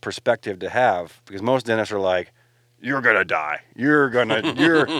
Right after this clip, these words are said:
Speaker 1: they're gonna murder you, and you're not gonna have any recourse." Here's what I do tell people.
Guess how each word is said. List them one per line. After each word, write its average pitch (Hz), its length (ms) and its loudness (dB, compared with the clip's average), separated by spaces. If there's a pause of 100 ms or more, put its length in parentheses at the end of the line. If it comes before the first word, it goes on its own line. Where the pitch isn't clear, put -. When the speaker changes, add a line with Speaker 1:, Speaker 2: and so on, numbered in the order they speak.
(340)
Speaker 1:
they're 170 260 4
gonna 135 200 4
murder 110 360 2
you, 117 280 2
and 117 100 0
you're 143 100 2
not 131 160 2
gonna 113 180 -2
have 107 180 2
any 98 100 -8
recourse." 95 540 -10 (560)
Here's 139 180 0
what 139 100 6
I 123 60 4
do 117 160 -4
tell 98 200 0
people. - 320 -14